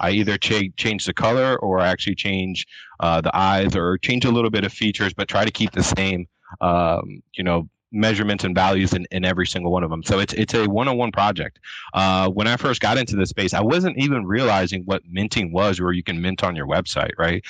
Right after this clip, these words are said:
That was way bef-, way beyond me for me to understand. And then I started understanding what dApps were, right? Uh, but my, my Moonlight Owls, I wanted to have a good price point, but also provide a lot of utility into them.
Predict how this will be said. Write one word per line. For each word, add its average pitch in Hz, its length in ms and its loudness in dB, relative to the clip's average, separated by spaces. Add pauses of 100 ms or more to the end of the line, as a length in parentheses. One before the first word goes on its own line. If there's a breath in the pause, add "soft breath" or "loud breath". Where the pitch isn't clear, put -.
(120 loud breath)
That 98 100 2
was 107 140 2
way 101 260 0
bef-, 95 220 -2 (300)
way 113 180 2
beyond 98 380 2
me 90 140 -2
for 92 160 -6
me 92 100 0
to 82 80 2
understand. 82 600 0 (300 loud breath)
And 98 140 0
then 104 120 4
I 104 60 2
started 101 280 2
understanding 95 440 0
what 80 180 0
dApps 82 360 0
were, 73 200 -2
right? 85 320 2 (400 loud breath)
Uh, 90 320 4
but 104 260 -2
my, 107 320 2
my 101 200 0
Moonlight 127 360 2
Owls, 95 220 2
I 104 80 0
wanted 127 200 0
to 120 80 0
have 107 140 0
a 98 60 -2
good 104 180 -2
price 104 280 0
point, 98 260 -2
but 90 100 0
also 95 280 2
provide 92 300 0
a 90 60 4
lot 90 160 2
of 87 60 -2
utility 117 480 0
into 95 240 -4
them. 92 260 0